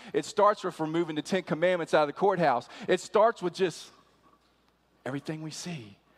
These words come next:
Just remove God, remove God. Shut up, shut up. Uh-uh, no, uh-uh. No, you can't preach this, you can't stand for this. That's not socially, uh, politically correct to, to, to say that anymore, to preach that, Pastor.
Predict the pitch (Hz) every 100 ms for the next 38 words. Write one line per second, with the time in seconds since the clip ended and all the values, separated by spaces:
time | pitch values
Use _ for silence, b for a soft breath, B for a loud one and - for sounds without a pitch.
0 | _ - - 135 131 185 165 180 170 139
1 | 117 135 165 156 180 151 113 - 220 247
2 | 180 - - 226 240 226 143 - 226 240
3 | 180 117 127 180 254 233 113 - - 381
4 | 208 143 95 b b b b b b -
5 | 247 262 202 208 247 214 269 247 180 -
6 | 240 214 - 247 - 180 120 - - B
7 | B 220 247 240 202 233 226 226 220 208
8 | B B 190 185 175 - - - _ -
9 | 240 226 208 208 - 262 214 - 170 170
10 | 170 165 - 220 185 175 160 170 165 143
11 | - 170 - 180 170 190 202 - 254